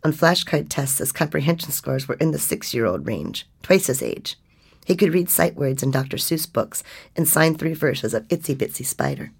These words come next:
Lincoln's parents and some of the nurses understood his signs, but he couldn't communicate with anyone else. Donna Daly had been coming over to work with Lincoln for months, two days a week.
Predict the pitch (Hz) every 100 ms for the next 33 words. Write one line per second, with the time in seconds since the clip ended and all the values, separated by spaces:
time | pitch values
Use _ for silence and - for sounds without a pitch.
0 | _ _ _ _ _ - - - - -
1 | 226 226 220 - 214 185 175 - 185 180
2 | 175 185 147 - 160 147 - 196 196 -
3 | 123 120 - - - - - - - 190
4 | 202 233 220 - 190 190 180 - - 156
5 | 151 147 143 151 - - - - - _
6 | - _ _ _ - - - _ - -
7 | - _ - 208 226 214 165 170 165 170
8 | 165 185 196 180 170 170 165 165 160 165
9 | 156 156 151 143 143 151 131 - - -
10 | - - 170 143 135 139 143 - -